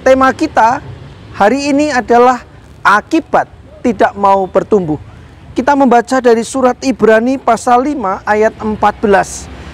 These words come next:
Demikian firman-Nya, "Tetapi makanan keras adalah untuk orang-orang dewasa yang karena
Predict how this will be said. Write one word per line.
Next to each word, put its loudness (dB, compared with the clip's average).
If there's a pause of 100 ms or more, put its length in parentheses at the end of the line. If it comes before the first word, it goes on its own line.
(120)
Demikian 2
firman-Nya, 0 (960)
"Tetapi -2
makanan 0
keras 0
adalah 2
untuk -2
orang-orang 0
dewasa 2 (480)
yang 2
karena 0